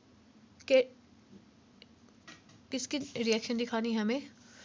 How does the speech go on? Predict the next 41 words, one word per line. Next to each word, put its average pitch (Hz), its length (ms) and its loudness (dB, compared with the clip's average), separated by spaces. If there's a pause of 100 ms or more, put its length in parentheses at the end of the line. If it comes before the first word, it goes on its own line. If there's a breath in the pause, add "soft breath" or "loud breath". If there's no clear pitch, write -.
(160 loud breath)
एसिडिफाइड 247 720 8 (140)
पर 254 240 6 (600)
मैग्नेट 226 580 4
के 226 120 0
साथ, 180 320 2 (440 loud breath)
एसिडिफाइड 226 640 4
पर 254 280 6
मैग्नेट 220 420 0
की 226 160 -4
रिएक्शन 214 420 4
दिखानी 202 380 0
है। 233 160 2
किसके 247 320 -2
साथ 220 200 2
दिखानी 202 380 0
है, 233 160 0 (760 loud breath)
आयरन 220 340 6
टू 220 180 4
आयंस 208 280 6
के 254 80 -2
साथ, 226 340 0
एस 214 200 -2
ओ 208 60 2
टू 226 160 -2
के 247 120 0
साथ 240 300 2
और 240 280 0
ऑक्जेलिक 202 520 0
एसिड 202 320 2
के 214 140 0
साथ 202 280 4
हमें 214 280 -2
दिखानी 208 380 -2
है। 190 160 -6 (420 loud breath)
तो 233 100 2
देखो 202 260 0
यहाँ 220 240 2
पे 277 120 2
हम 233 160 2
क्या 220 180 4
लेंगे, 202 380 0